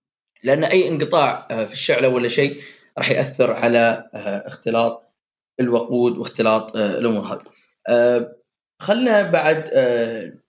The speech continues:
يعني، آه، نتكلم، آه، عن النظام هذا. مثل ما قلنا عندنا شمعتين، فداخل قمرة القيادة في الطائرات ال-، المكبسية،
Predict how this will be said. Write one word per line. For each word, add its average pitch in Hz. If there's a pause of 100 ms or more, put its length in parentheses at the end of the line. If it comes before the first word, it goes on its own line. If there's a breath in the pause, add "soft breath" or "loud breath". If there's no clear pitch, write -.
(300)
يعني، 131
آه، 120
نتكلم، 156
آه، 110
عن 117
النظام 127
هذا. 139
مثل 147
ما 139
قلنا 139
عندنا 143
شمعتين، 127 (340 soft breath)
فداخل 143
قمرة 180
القيادة 143 (140)
في 123
الطائرات 131
ال-، 113
المكبسية، 117